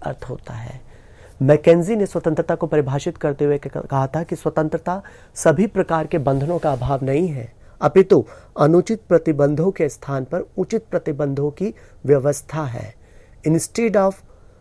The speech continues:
reasonable restrict-, अ, अ, liberty is basically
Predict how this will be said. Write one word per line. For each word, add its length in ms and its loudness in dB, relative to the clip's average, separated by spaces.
reasonable 800 6
restrict-, 600 -2
अ, 200 6
अ, 120 2
liberty 760 4
is 100 2
basically 720 0